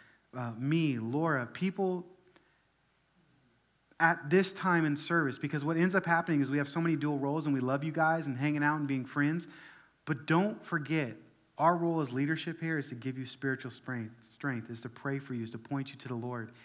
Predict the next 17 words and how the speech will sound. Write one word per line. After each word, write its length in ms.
And 80
if 100
you 80
need 160
special 480
prayer, 480
you 80
need 120
to 40
get 320
my 140
number, 260
you 140
need 120
to 80
come 360
and, 100